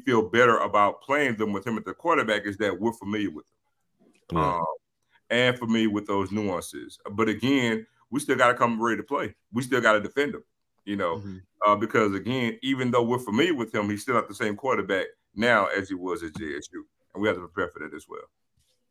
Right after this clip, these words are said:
Speaker 2: What concerns you whenever you look at this game? You know, what, what does A and M do well, or your weakness that they might exploit are you concerned about?
Speaker 1: Well, I'm gonna be honest. <sighs>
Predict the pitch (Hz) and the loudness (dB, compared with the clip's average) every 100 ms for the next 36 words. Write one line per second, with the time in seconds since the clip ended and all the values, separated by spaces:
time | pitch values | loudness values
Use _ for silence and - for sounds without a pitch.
0 | - 107 131 123 117 - 127 131 127 98 | 6 10 10 10 6 8 10 10 8 6
1 | 110 107 104 104 101 101 101 104 104 101 | 6 8 6 6 6 6 6 6 6 6
2 | 98 98 85 82 101 104 95 90 90 _ | 0 0 0 4 6 6 4 2 -4 _
3 | _ - 101 101 117 - 95 117 113 92 | _ -2 4 8 8 6 6 8 8 6
4 | 107 101 - 110 110 107 104 95 107 110 | 4 4 6 6 6 4 2 2 4 4
5 | 101 110 113 104 87 95 92 90 - _ | 6 6 8 6 4 4 2 -2 -8 _
6 | _ _ _ - 101 113 107 127 117 110 | _ _ _ -2 4 6 8 6 4 0
7 | 101 104 98 107 104 107 101 98 - 117 | -2 -2 0 2 4 4 2 0 -2 2
8 | 110 98 - 98 101 101 - - 104 101 | 4 2 0 0 0 -2 -6 -4 -2 -2
9 | 90 80 76 - _ _ _ _ - - | -4 -6 -8 -10 _ _ _ _ -20 -20
10 | _ - 180 - - _ _ 147 226 175 | _ 6 6 6 -2 _ _ 4 4 4
11 | 139 139 113 95 87 _ _ _ _ - | 0 2 2 0 -6 _ _ _ _ -20
12 | - _ - - | -20 _ -10 -10